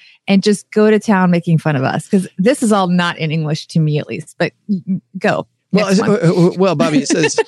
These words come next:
Speaker 2: <laughs> it says Docker products. Aren't those, those Docker
Speaker 1: I
Speaker 2: pants that fit really
Speaker 1: I
Speaker 2: comfortable?
Speaker 1: somehow I think probably not.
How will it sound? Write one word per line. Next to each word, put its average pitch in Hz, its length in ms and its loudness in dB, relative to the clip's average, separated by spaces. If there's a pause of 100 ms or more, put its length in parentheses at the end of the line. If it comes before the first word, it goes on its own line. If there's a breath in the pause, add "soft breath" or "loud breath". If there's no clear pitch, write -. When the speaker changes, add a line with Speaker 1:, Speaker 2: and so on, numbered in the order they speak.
(160)
Speaker 2:
<laughs> - 40 -18
it 165 100 -2
says 180 220 -2
Docker 165 500 -2
products. 123 520 -2
Aren't 165 160 -2
those, 143 180 0
those 143 160 0
Docker 143 400 -2
Speaker 1:
I 90 40 -6
Speaker 2:
pants 143 400 0
that - 280 -4
fit - 340 -2
really 127 360 2
Speaker 1:
I 120 60 -2 (220 loud breath)
Speaker 2:
comfortable? 302 320 0
Speaker 1:
somehow 143 200 2
I 294 120 0
think 247 260 0
probably 214 420 0
not. - 220 0